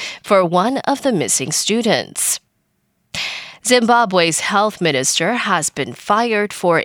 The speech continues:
inappropriate conduct. Obadiah Moyo was accused of illegally awarding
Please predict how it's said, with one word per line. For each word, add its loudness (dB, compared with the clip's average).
inappropriate -4
conduct. -2
Obadiah 4
Moyo 4
was 2
accused -4
of 2
illegally -2
awarding -2